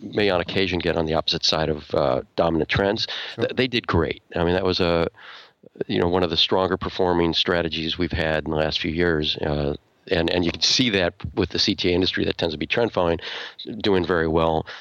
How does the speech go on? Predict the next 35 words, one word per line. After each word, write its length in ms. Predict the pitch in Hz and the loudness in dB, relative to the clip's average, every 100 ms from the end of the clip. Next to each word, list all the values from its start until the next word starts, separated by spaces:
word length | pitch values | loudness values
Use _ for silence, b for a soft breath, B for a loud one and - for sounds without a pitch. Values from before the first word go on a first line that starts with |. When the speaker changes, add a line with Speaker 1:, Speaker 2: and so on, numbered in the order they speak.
| B | B
Speaker 1:
That 160 | 95 | -4
portion 240 | 107 90 87 | 0 0 2
of 80 | 82 | 0
our 80 | |
portfolio 420 | - 80 90 82 80 | -2 -2 0 0 2
did 180 | 80 | 0
extremely 400 | 80 - 78 76 | 0 0 2 2
well 220 | 73 76 76 | 2 0 -2
as 100 | 80 | -2
well. 280 | 78 78 - _ - | -2 -4 -14 _ -4
Speaker 2:
Sure. 180 | 123 113 B B B 131 | -2 -2 B B B -2
And 160 | 123 | 0
given 240 | 147 160 151 | 2 2 2
the 80 | |
fact 300 | - 120 117 | 2 0 0
that 100 | 110 | -4
your 240 | 107 120 123 | -2 2 2
year, 260 | 110 110 | 4 2
you 180 | 107 107 | 2 0
came 240 | 113 113 98 | 0 0 0
out 200 | 95 98 | -2 -2
with 120 | 101 | -2
a 60 | |
flat 420 | 101 104 101 - 104 | -2 0 0 0 -2
year 120 | 98 | -2
last 360 | 95 95 - | 0 -2 -4
year, 240 | 104 101 110 B B B | -2 -2 -2 B B B
um, 340 | 104 101 101 - | 2 2 2 -2
were 280 | 120 120 117 | 0 2 4
there 180 | 117 107 | 4 4
any 680 | 123 135 147 143 131 113 82 | 4 4 4 4 4 2 -2
big 440 | - - 160 - | -6 -2 -2 0
moves, 560 | 127 127 139 143 - - | 2 4 4 2 -2 0
or, 180 | 110 98 | 2 2
uh, 400 | 98 101 - | 2 2 2